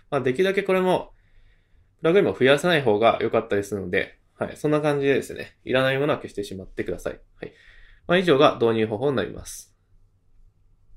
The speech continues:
はい、えー、それでは今回は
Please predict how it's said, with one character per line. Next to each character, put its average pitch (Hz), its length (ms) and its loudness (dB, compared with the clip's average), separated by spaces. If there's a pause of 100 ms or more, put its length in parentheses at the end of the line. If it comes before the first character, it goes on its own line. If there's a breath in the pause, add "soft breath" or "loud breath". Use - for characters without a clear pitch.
(1900)
は 135 120 2
い、 131 160 -6
え 113 320 -6
ー、 - 20 -12
そ 131 100 -8
れ 131 60 -2
で 135 60 0
は 123 80 0
今 127 200 -8
回 101 200 -4
は 101 140 -2